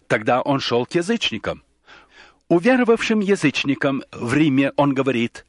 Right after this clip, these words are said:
«Я не стыжусь благовествования Христова, потому что оно есть сила Божия ко спасению всякому верующему, во-первых, иудею, потом и эллину».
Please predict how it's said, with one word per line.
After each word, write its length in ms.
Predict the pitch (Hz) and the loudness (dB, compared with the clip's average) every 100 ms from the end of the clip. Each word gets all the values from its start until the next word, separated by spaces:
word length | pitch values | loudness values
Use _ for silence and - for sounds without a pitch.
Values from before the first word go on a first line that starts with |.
| - - | -20 -6
«Я 260 | 123 175 | 0 0
не 140 | 165 160 | 0 -4
стыжусь 580 | - 151 - 277 277 | -2 -2 2 2 2
благовествования 880 | 131 170 147 143 - 131 135 147 123 | 0 0 0 -2 -4 -2 -2 -2 -4
Христова, 520 | - 127 - 156 160 | -8 -8 -2 -2 0
потому 360 | 151 151 156 160 | -2 -4 -2 -2
что 260 | - 151 - | -2 -2 0
оно 400 | 143 113 185 269 | 0 2 2 2
есть 400 | 147 127 - - _ _ | 2 -2 -4 -12 _ _
сила 540 | - - - 254 254 | -14 -6 0 2 2
Божия 400 | 240 156 139 143 | 2 0 0 -2
ко 140 | - 160 | -4 -6
спасению 580 | - 156 - 143 135 123 | -4 -6 -2 -2 -4 -6
всякому 640 | - - 220 - 123 113 | -4 0 0 0 -4 -2
верующему, 640 | 110 101 95 - 95 85 - - _ | -2 -2 -2 -6 -8 -10 -14 -20 _
во-первых, 640 | 110 - 170 160 135 - | -4 0 0 0 -2 2
иудею, 500 | 147 131 135 127 117 - - | 2 2 0 0 -4 -8 -8
потом 340 | 135 - 120 110 | -4 -2 -2 -2
и 260 | 107 95 | -6 -4
эллину». 380 | 95 85 85 | -4 -4 -10